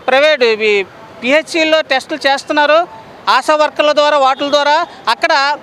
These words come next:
వచ్చే టెస్టులు రిపోర్టులు కూడా తప్పుడుగా వస్తున్నాయని చెప్పేసి చాలామంది నెగిటివ్లు చూపిస్తున్నారు, పాజిటివ్ ఉన్న వాళ్ళు కూడా అని చెప్పేసి ఈరోజు పిహెచ్సిల్లో కూడా, ఆ, చెప్పడం జరుగుతుంది.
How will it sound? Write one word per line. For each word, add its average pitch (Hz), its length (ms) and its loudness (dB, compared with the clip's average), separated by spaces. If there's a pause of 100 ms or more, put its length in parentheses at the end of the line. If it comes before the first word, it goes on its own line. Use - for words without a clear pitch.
(280)
వచ్చే 262 300 2
టెస్టులు 311 500 0
రిపోర్టులు 311 440 0
కూడా 302 200 0
తప్పుడుగా 320 460 0
వస్తున్నాయని 302 480 -2
చెప్పేసి 269 580 -2 (100)
చాలామంది 277 580 0
నెగిటివ్లు 269 560 -2
చూపిస్తున్నారు, 269 680 2
పాజిటివ్ 262 340 0
ఉన్న 277 160 -2
వాళ్ళు 262 140 -2
కూడా 269 160 2
అని 262 120 -4
చెప్పేసి 247 460 -2 (220)
ఈరోజు 262 240 2
పిహెచ్సిల్లో 277 640 -2
కూడా, 262 340 0 (380)
ఆ, 220 240 2 (120)
చెప్పడం 277 260 0
జరుగుతుంది. 285 600 0